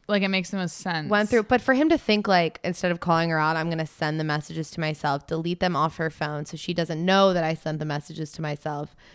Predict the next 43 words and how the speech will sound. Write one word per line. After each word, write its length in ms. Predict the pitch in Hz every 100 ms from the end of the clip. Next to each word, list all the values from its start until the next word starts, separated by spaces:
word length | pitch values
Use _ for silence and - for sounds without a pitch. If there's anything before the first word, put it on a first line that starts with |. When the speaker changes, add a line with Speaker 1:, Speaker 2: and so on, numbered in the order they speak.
| _ -
Speaker 2:
and 220 | 180 185
then 260 | 175 170 165 -
text 320 | - 190 180
them 160 | 196 180
to 220 | - 262
myself 500 | 262 214 - 196 175
from 140 | 185 175
a 80 |
random 400 | 165 175 190 185
number. 580 | 170 165 165 147 135 143 _ _ _ _ _ _ _ _ _ _ _ _ _ _ _ _ _ _ _ -
That's 240 | 190 -
crazy. 260 | - - - _
Speaker 1:
It's 180 | 226 262
a 80 | 285
lot. 520 | 214 175 170 165 - _ _ _
It's 180 | - 208
a 60 | 220
lot. 360 | 190 180 160 -
It's 120 | 185
far-fetched. 680 | - 196 - 180 165 - -
Speaker 2:
But 100 | 208
it 100 | 175
worked. 400 | 196 240 220 - - - -
She 180 | - -
has 120 | 190
no 140 | 180 180
idea 260 | 180 185
who 100 | 180
the 80 | 185
fuck 260 | 170 190 -
did 160 | 190
it. 320 | 190 160 190 - - _ _ _ -
Speaker 1:
And 140 | 180
she 120 | 175
told 220 | 180 170
the 60 | 170
whole 140 | 170
truth 260 | 170 175 170
and 80 | 170
nothing 260 | 165 165 160
but 120 | 160
the 80 | 160
truth. 420 | 170 175 165